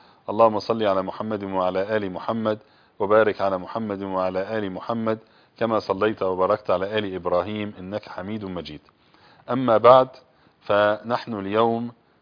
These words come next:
مع آيات من كتاب الله جمعت ما يزين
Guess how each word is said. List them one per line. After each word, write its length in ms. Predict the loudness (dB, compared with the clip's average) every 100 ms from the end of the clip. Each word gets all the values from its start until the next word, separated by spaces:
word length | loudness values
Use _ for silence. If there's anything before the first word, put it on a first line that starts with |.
| -6
مع 440 | 0 2 2 2 0
آيات 520 | 0 0 2 0 0 -8
من 240 | -10 -12
كتاب 440 | -12 -2 0 0
الله 420 | -2 -2 2 4 2 -8 -20 _ -10
جمعت 680 | 0 2 4 4 2 0 -2 -2 -2
ما 280 | -6 -2 -2
يزين 1040 | -2 -6 -2 -2 -2 -4 -4 -4 -8 -16